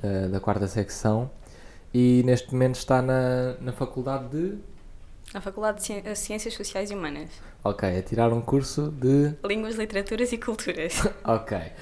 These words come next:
Speaker 1: é que eu não consegui decorar de maneira nenhuma os cursos, portanto, mais vale perguntar. Ahm, Diana, como é que estás?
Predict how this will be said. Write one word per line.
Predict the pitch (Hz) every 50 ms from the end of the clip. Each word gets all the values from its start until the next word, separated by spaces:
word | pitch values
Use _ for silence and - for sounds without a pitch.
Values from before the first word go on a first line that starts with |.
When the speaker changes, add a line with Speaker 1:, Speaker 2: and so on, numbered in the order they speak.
| - - - 120 -
Speaker 1:
é | 120 117
que | 101
eu | 120 107 127
não | 123 127 123
consegui | 123 127 123 - - 127 110
decorar | - - - 120 117 117
de | 110 113
maneira | 113 113 117 110 110 110
nenhuma | 110 110 110 110
os | 107 -
cursos, | - - 120 113 117 -
portanto, | - - 113 107 104 107 104 104 95 107 104 101 98 101 101 - - - - - - - - -
mais | 113 117 107
vale | 113 110 95
perguntar. | 107 107 107 101 95 90 87 82 - - - - - - - - - - - - - -
Ahm, | 143 143 143 143 147 147 147 147 147 147 147 147 147 147 143 127 -
Diana, | 147 143 135 113 107 104
como | - 127 127
é |
que | -
estás? | - 95 87 82 - -